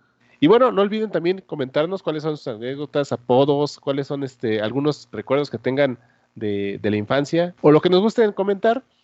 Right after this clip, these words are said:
Saben que pueden seguirnos en nuestras principales redes como Instagram, Facebook, TikTok,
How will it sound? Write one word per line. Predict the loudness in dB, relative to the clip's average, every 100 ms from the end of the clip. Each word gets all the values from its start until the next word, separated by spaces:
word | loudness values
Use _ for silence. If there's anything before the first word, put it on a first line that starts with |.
| _
Saben | 0 0 0
que | 2
pueden | 2 2
seguirnos | 0 -2 -4
en |
nuestras | -6 -6 -4
principales | -2 2 2 2
redes | 0 0 -6
como | -6 -4
Instagram, | -4 -4 -4 -4 -4
Facebook, | -2 -4 -2 -4 -4 _ _
TikTok, | -12 -2 0 0 -4